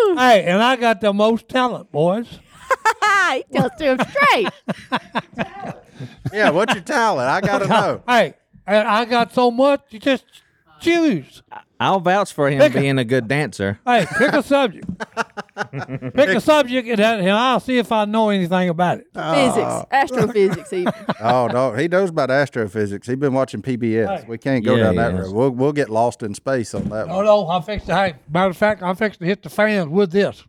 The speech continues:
Speaker 1: Oh, boy.
Speaker 2: And I got a question for you. Guess what Hunter showed me this afternoon when I come in and sit down?
Speaker 4: Uh,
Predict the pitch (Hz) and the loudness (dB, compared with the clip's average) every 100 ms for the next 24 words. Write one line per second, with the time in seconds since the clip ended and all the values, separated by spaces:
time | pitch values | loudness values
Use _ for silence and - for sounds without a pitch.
0 | _ - 180 175 170 214 _ _ _ _ | _ -4 -4 -2 -4 -8 _ _ _ _
1 | _ _ - 160 151 190 180 - 220 214 | _ _ -2 0 2 0 -2 -2 -2 -4
2 | 160 127 156 117 _ _ _ _ _ _ | -10 -6 -6 -6 _ _ _ _ _ _
3 | _ _ _ 160 247 - 294 254 233 269 | _ _ _ -6 -6 -2 -2 0 2 0
4 | 214 - 240 240 226 202 196 190 180 - | 0 -2 0 0 0 0 0 0 -2 -4
5 | _ _ _ - 202 - 180 196 196 175 | _ _ _ -4 -2 -2 -4 -2 0 2
6 | 170 160 175 180 165 139 185 170 156 - | 0 0 -2 -2 -4 -2 0 0 0 -6
7 | _ _ _ - 98 98 95 92 | _ _ _ -4 0 2 2 0